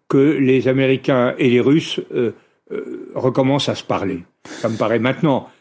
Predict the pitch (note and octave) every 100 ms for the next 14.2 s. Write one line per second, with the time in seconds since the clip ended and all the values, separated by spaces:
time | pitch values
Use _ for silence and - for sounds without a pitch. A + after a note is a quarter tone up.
0 | _ - A#2 - D3 C3 - D3 - C3+
1 | B2 B2 C3 - - A#2 A2 - B2 A2+
2 | C3 F3 C3 D#3 A3+ G#3 - _ - C3+
3 | C3+ A2+ B2+ F#3 F3 B2 C3+ C3 C#3 A#2
4 | A2+ G#2 G#2 C3+ G3 G#3+ - - _ -
5 | - - A#2 A2+ F#2+ F3+ D#3 C#3 A#2+ A#2+
6 | - G#2 G2+ B2+ F3+ F#3 - _ - B2+
7 | G2 D#3+ F3+ D3 C#3 C3 B2 B2 G#2 B2+
8 | C3 A#2+ A2+ A#2+ A2 A2+ C#3 F#3+ F#3 -
9 | - - - G3+ E3 D#3 D3+ C#3 B2 A2+
10 | B2 C3 A#2 G#2+ D3+ D#3+ G3 - _ _
11 | - - - C#3 - C3 A#2 A#2+ - E3+
12 | D#3+ D3+ - A#2 A2 - B3 B3 A3 D3+
13 | G#3 G#3+ F#3+ F#3 C#3 B2+ C3 B2 A#2+ C3
14 | D3+ F3+